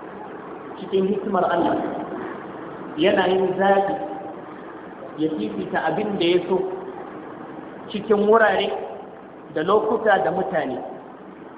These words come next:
Allah maɗaukakin sarki a duk abin da ya halitta sai ya fifita manzon Allah sallallahu alaihi wasallam. Kamar yadda gabaninsa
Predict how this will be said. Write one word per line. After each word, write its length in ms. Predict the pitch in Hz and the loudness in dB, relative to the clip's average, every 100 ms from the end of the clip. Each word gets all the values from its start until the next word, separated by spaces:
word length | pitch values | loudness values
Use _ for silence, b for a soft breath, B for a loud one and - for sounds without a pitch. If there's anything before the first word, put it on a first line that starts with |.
| - - - - - - - - | -18 -18 -18 -18 -18 -18 -14 -4
Allah 160 | 214 202 196 | 0 2 4
maɗaukakin 560 | 202 185 180 196 190 | 2 2 0 0 2
sarki 320 | 190 190 - 190 - - - - - - - - - | 2 0 -2 -6 -8 -12 -12 -14 -14 -14 -14 -14 -12
a 80 | 160 | -6
duk 160 | 196 233 | -6 -2
abin 240 | 196 202 185 | 0 0 2
da 60 | 180 | 2
ya 100 | 185 | 2
halitta 400 | 175 180 180 175 - - - - - - - - - - - | 2 2 2 0 -2 -4 -6 -8 -12 -12 -12 -12 -14 -14 -8
sai 140 | - 185 | 4 6
ya 120 | 196 - | 6 4
fifita 480 | 220 202 196 175 | 0 -2 -4 -2
manzon 400 | 170 160 160 185 | 0 0 0 0
Allah 320 | 185 190 170 - | 2 4 4 2
sallallahu 480 | - 170 156 170 165 - | 0 0 2 2 2 0
alaihi 320 | 156 156 151 | 0 0 0
wasallam. 420 | 143 - 147 127 - - - - - - - - - - - | -4 -6 -6 -8 -8 -10 -12 -12 -14 -12 -12 -12 -12 -12 -8
Kamar 160 | 156 190 | 0 6
yadda 280 | 220 233 - | 8 8 6
gabaninsa 640 | 196 185 233 233 254 - | 6 8 8 6 0 -2